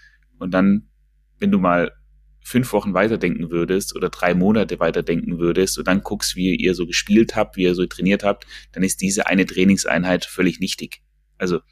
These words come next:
eine Trainings-, eine beschissene Trainingseinheit oder auch mal eine ausgefallene Trainingseinheit entscheidet nicht über Wohl oder Übel der, der Mannschaft und so ist es auch in der, in der Saisonvorbereitung.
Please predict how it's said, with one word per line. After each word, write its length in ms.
eine 220
Trainings-, 460
eine 200
beschissene 460
Trainingseinheit 1000
oder 260
auch 160
mal 160
eine 260
ausgefallene 580
Trainingseinheit 880
entscheidet 380
nicht 180
über 160
Wohl 240
oder 200
Übel 400
der, 320
der 120
Mannschaft 460
und 100
so 120
ist 120
es 120
auch 220
in 80
der, 240
in 80
der 100
Saisonvorbereitung. 1200